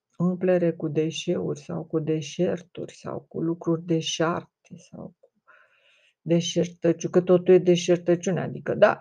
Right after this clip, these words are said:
ești plin de deșeuri și normal că în creierul tău se formează această deșertăciune care provine numai de la faptul că nu, nu te reciclezi, ocol, adică reciclat,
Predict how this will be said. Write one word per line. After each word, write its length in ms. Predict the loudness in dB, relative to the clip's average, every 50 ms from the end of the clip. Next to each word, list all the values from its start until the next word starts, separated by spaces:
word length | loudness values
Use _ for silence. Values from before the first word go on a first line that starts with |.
| -8 -14
ești 320 | -14 -16 -16 -16 -20 _ _
plin 300 | -2 0 2 2 2 2
de 120 | 2 0
deșeuri 680 | 0 -2 -4 -4 -2 -2 0 0 0 2 0 -2 -2
și 160 | -2 -4 -2 -2
normal 420 | -2 -2 -2 -2 0 -2 -2 -2
că 100 | -2 -4
în 160 | -4 -4 -6
creierul 600 | -8 -2 2 4 4 6 6 4 2 0 -4 -10 -10 -10
tău 280 | -8 -8 -8 -8 -10 -14
se 100 | _ -20 -18 _
formează 580 | -8 -8 -6 -6 -6 -6 -6 -8 -8 -6 -4 -4 -2 -2 -4 -6
această 420 | -4 -4 -4 -4 -4 -2 -2 0
deșertăciune 1400 | 6 6 6 6 6 4 0 0 0 0 -4 _ -4 -2 -2 -2 -8 -14 -12 -10 -10 -10 -10 -10 -12 -14 -16 _ _ _ _ _ -20 -20 -20 -20 _
care 300 | _ -8 0 4 6 6
provine 420 | 6 6 2 2 2 2 -2 -2 -2
numai 260 | -2 -2 -2 0 4
de 80 | 6 8
la 160 | 8 8 8
faptul 320 | 6 4 4 2 -4 -8
că 160 | 2 4 6
nu, 400 | 8 8 8 8 8 6 6 4 -2 _ _ _ _ _ _
nu 260 | _ 2 2 2 2
te 220 | 2 2 2 4 4
reciclezi, 1000 | 4 2 2 0 -2 -4 -4 -4 0 2 4 6 6 6 4 2 -2 -10 -20 -10 -6
ocol, 680 | -6 -6 -6 -8 _ -2 4 6 8 8 8 6 4
adică 520 | 0 -2 -6 -8 -12 -16 -16 -14 -12 -12 -10
reciclat, 1080 | -10 -12 -14 -14 _ -16 -16 -16 -18 _ -10 -8 -6 -6 -6 -8 -10 -14 _ -20 _